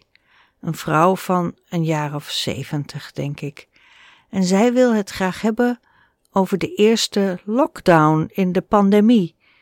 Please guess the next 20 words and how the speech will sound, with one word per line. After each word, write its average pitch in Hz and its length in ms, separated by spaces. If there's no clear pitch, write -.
die 180 160
van 165 380
maart 220 500
tweeduizend 165 840
twintig, 156 680
twee 196 220
jaar 175 200
geleden. 151 600
Dat 165 240
is 175 160
helaas 160 640
geen 190 440
vrolijk 190 600
verhaal. 143 640
Toen 240 200
werden 214 320
hier 202 340
in 190 160
het 175 120
land 170 520